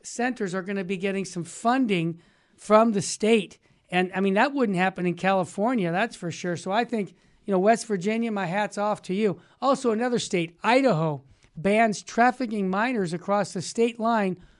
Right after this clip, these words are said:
for abortion without the parental consent. What's happening, Jesse, as you know, they're taking these, these little, these women,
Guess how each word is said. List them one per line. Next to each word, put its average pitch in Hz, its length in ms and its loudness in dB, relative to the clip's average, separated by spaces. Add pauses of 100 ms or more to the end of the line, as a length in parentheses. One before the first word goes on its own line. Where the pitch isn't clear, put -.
for - 180 2
abortion 202 500 2
without 202 340 2
the 214 80 -6
parental 208 580 -2
consent. 196 480 -4 (220)
What's 240 180 -6
happening, 311 440 -2
Jesse, 233 520 -4 (100)
as 202 160 -4
you 254 100 2
know, 277 460 4 (360)
they're 311 120 0
taking 311 320 2
these, 254 240 2 (300)
these 233 240 -4 (160)
little, 247 420 0
these 226 220 0
women, 214 560 6